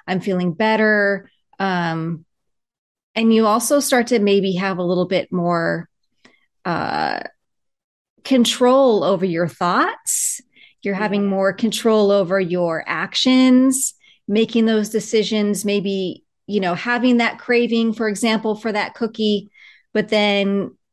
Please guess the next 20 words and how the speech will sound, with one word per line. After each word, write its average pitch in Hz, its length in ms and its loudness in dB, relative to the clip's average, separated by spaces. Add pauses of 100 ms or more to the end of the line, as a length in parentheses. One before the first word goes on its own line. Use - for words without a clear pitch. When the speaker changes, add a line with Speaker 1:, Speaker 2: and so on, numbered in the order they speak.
(280)
Speaker 1:
having 220 360 0
the 208 120 2
ability 202 520 0
to 202 140 -10
stop 226 440 -4
yourself 170 600 -4
and 180 160 -6
say, 185 160 0
"Wait 208 220 2
a 214 40 2
minute, 196 240 -2
do 196 100 -2
I 185 60 2
really, 196 300 0
is 190 60 -4
this 240 200 0
what 269 80 2
I 262 60 4
really 220 320 2
want? 190 520 -2